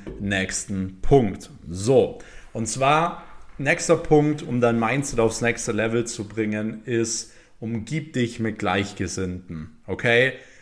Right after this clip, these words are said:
Ganz nach dem Motto, „Zeig mir deine Freunde und ich zeig dir, zeig dir, wer du bist.“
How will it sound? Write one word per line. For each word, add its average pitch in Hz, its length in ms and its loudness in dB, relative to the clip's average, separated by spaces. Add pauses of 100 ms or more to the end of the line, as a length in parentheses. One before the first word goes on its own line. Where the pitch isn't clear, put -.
(300)
Ganz 127 260 0
nach 127 160 0
dem 120 180 -2
Motto, 120 480 4
„Zeig 165 400 0
mir 160 100 4
deine 143 240 4
Freunde 123 800 6 (220)
und 107 140 -2
ich 107 180 -4
zeig 101 420 -2
dir, 98 340 2 (560)
zeig 107 360 -2
dir, 110 200 2
wer 98 120 2
du 110 120 4
bist.“ 104 500 0